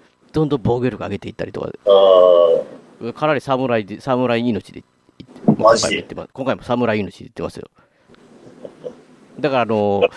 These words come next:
Speaker 1: 元々の侍のメンバーとかとね、
Speaker 2: あー。
Speaker 1: の、なんか大金持ちになってるやつとかいいじゃないですか。
Speaker 2: あー、おったね。
Speaker 1: だからあんなとか結構好きなんですよ。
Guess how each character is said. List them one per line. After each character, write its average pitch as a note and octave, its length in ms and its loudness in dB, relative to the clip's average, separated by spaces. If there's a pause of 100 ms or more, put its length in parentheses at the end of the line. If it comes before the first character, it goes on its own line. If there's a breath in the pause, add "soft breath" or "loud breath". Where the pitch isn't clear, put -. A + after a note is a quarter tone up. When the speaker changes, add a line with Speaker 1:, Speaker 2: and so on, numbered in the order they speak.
(760 loud breath)
Speaker 1:
元 D3+ 220 -2
々 C#3+ 160 -2
の C#3 80 -2
侍 C3+ 360 -2
の B2+ 80 -4
メ C3 140 0
ン B2 80 -2
バ - 160 -8
ー A2 60 -14
と - 100 -20
か A2+ 80 -16
と A2+ 80 -14
ね、 B2 120 -10 (580)
Speaker 2:
あ - 20 -4
ー。 F2+ 760 6
Speaker 1:
の、 A#2+ 220 0 (360)
な A2+ 100 -8
ん - 20 -10
か - 120 -14
大 D3+ 160 0
金 B2+ 200 -4
持 A2+ 120 -6
ち - 80 -14
に - 20 -8
な F#2 60 -8
っ - 20 -16
て A2 100 -6
る G#2+ 60 -2
や G#2+ 40 -4
つ - 40 -20
と - 80 -16
か - 80 -6
い G#2+ 80 -2
い - 20 -2
じ F#2+ 80 -2
ゃ F2+ 40 -6
な - 60 -12
い - 20 -14
で - 60 -12
す - 0 -
か。 - 80 -14 (340)
Speaker 2:
あ D#3 260 8
ー、 - 20 2
お C#3 80 0
っ C3+ 60 -6
た G2+ 140 -16
ね。 F2 200 -20
Speaker 1:
だ C3+ 120 -8
か C3+ 80 -8
ら D3+ 60 -2
あ - 80 -2
ん G3+ 80 0
な - 120 -2
と A2 160 -6
か F#2+ 100 -4
結 - 200 -8
構 - 80 -14
好 - 40 -18
き - 120 -8
な - 80 -6
ん - 20 -12
で - 100 -6
す - 40 -12
よ。 - 0 -